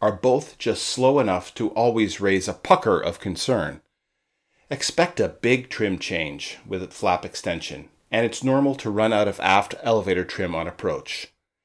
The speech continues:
Elevator effectiveness is poor in the three-point attitude. Leave a trickle of power through the flare or it will drop out from under you.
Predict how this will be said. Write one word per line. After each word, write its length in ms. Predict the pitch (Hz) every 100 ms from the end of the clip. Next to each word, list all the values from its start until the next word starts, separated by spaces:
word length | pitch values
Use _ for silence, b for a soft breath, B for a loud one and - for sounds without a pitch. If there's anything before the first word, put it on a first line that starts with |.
| _ _ _ -
Elevator 540 | 147 165 156 156 160
effectiveness 720 | 123 - 127 120 98 92 92
is 180 | - 110
poor 520 | - - 170 131 90 -
in 120 | 95
the 100 | 92
three-point 640 | - 110 - 110 107 104
attitude. 600 | 92 92 80 - 76 67 - _ _ _ _ _ _ -
Leave 280 | 110 147 160
a 60 |
trickle 420 | - - 196 175
of 140 | 170 170
power 420 | - 127 95 80
through 260 | 82 - 120
the 100 | 110
flare 500 | - 120 90 87 95
or 200 | 117 113
it 80 | 113
will 140 | 113
drop 340 | 104 98 110 104
out 220 | 98 98
from 180 | - 98
under 220 | 95 85
you. 240 | 73 50